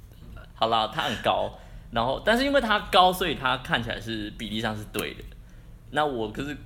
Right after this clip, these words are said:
我就是等于是柴柴的人，然后以，以，以设计的朋友来讲的话，就是 <laughs> 把柴柴变成一个图档，然后没有按 Shift，直接从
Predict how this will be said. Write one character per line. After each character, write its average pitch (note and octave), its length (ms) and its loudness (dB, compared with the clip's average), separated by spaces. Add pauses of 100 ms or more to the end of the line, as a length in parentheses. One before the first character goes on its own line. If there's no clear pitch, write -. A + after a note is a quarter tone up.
(140)
我 B2 180 -2
就 D3 120 0
是 G3 120 -2
等 B2 160 0
于 G#2+ 140 -2
是 C3+ 320 -2 (960)
柴 A#2 240 2
柴 A2 240 0
的 G#2+ 400 -4 (320)
人， A2+ 480 -2
然 A#2 100 2
后 B2+ 300 -2
以， B2+ 80 -6 (100)
以， C#3 120 -6 (100)
以 D3 60 -2
设 G3+ 220 4
计 F#3+ 180 -2
的 D#3+ 80 4
朋 C3 160 -2
友 C3+ 120 -2
来 A2 140 4
讲 G#2+ 160 -6
的 G2 60 -10
话， G#2 260 0 (680)
就 C#3 100 -4
是 C3 220 -4 (280)
<laughs> - 340 -6
把 D3+ 120 6
柴 C#3+ 180 0
柴 G2 280 -4 (160)
变 E3 140 2
成 C3 100 -2
一 - 20 -2
个 B2+ 80 0
图 A2 220 -4
档， G#2+ 160 2 (380)
然 A2 120 -6
后 C3+ 140 0
没 C#3+ 100 0
有 D3+ 80 4
按 C#3 160 2
Shift， A#2+ 440 -6
直 - 80 -14
接 B2 120 -2
从 G#2 220 -8